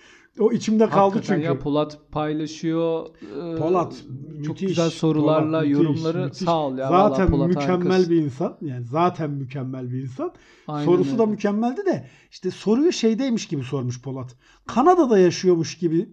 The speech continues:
Speaker 1: pervasızca sormuş.
Speaker 2: Evet, sanki özgürlükler ülkesiymişiz gibi.
Speaker 1: Sanki başbakanımız Justin
Speaker 2: Soruyu.
Speaker 1: Trudeau'ymuş gibi sormuş, tamam mı? Hani <laughs>
Speaker 2: Aynen öyle. Sanki başbakanımızın çorapları yeşil ve böyle
Speaker 1: Rengarenkmiş.
Speaker 2: üzerinde kermit varmış
Speaker 1: Ya,
Speaker 2: gibi.
Speaker 1: rengarenkmişçesine
Speaker 2: Aynen.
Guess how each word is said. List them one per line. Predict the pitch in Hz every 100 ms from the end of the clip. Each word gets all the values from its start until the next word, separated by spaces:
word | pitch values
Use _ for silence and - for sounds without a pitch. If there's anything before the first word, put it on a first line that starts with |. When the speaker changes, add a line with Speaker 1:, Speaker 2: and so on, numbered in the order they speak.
| -
Speaker 1:
pervasızca | 185 208 220 214 226 185
sormuş. | 156 151 156 339 -
Speaker 2:
Evet, | 220 226 190 -
sanki | - 269 269 294
özgürlükler | 254 233 277 269 302 277
ülkesiymişiz | 233 - 185 170 151 - 127
gibi. | 247
Speaker 1:
Sanki | 247 339 208
başbakanımız | 240 240 262 269 285 277 165
Justin | 233 269
Speaker 2:
Soruyu. | 294 254
Speaker 1:
Trudeau'ymuş | - 277 254 202 -
gibi | 202 165
sormuş, | 123 156 143 127
tamam | 185 294 311
mı? |
Hani | 196 170 - -
<laughs> | 214 214
Speaker 2:
Aynen | 247 285 277 214
öyle. | 170 143
Sanki | - 269 262 277 302
başbakanımızın | 240 247 262 247 233 226 233 254
çorapları | - 226 226 226 233
yeşil | 262 208 - 269 254 226 233 -
ve | 185 202
böyle | 196
Speaker 1:
Rengarenkmiş. | 285 302 277 247
Speaker 2:
üzerinde | 214
kermit | 196 202 214 214 -
varmış | 165 139 170
Speaker 1:
Ya, | 202
Speaker 2:
gibi. | 247
Speaker 1:
rengarenkmişçesine | 226 269 247 226 208 202 185 202 277
Speaker 2:
Aynen. | 294 220 -